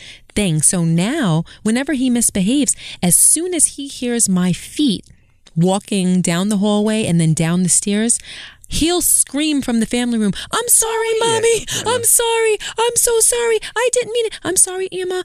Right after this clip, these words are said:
Speaker 1: I'm sorry, Wendy. I'm sorry, Maddie.
Speaker 2: Mm-hmm.
Speaker 1: I'm sorry, Logan." Like, he will start apologizing to everybody in the room, even if they had nothing to do with it, if he hears my footsteps
Speaker 2: Right.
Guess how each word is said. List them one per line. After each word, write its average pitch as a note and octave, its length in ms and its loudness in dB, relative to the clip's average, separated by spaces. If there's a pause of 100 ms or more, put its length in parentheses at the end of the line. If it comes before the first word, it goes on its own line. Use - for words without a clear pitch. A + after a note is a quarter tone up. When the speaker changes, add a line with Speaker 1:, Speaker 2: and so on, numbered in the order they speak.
(140)
Speaker 1:
I'm F4 120 -2
sorry, F#4 320 0
Wendy. F4 400 0 (120)
I'm F4 100 -2
sorry, F#4+ 300 -2
Maddie. F4+ 360 -2
Speaker 2:
Mm-hmm. - 180 -4
Speaker 1:
I'm F#4+ 80 -2
sorry, G4+ 320 -2
Logan." F#4+ 400 -2 (180)
Like, B3 120 -2
he D#4+ 240 -2
will D4+ 100 -2
start - 220 0
apologizing G#3+ 580 -2
to - 180 -4
everybody A3+ 340 0
in G3+ 60 0
the G3 60 0
room, G3+ 180 0
even A#3 240 0
if - 120 -4
they G#3 80 0
had F3 160 0
nothing F#3 340 0
to F3+ 100 0
do D#3 320 4
with G#3+ 140 -2
it, D#3+ 140 -4
if D3+ 180 -6
he G3+ 80 -2
hears F3 320 -2
my D3+ 140 0
footsteps - 680 0
Speaker 2:
Right. G2+ 240 -4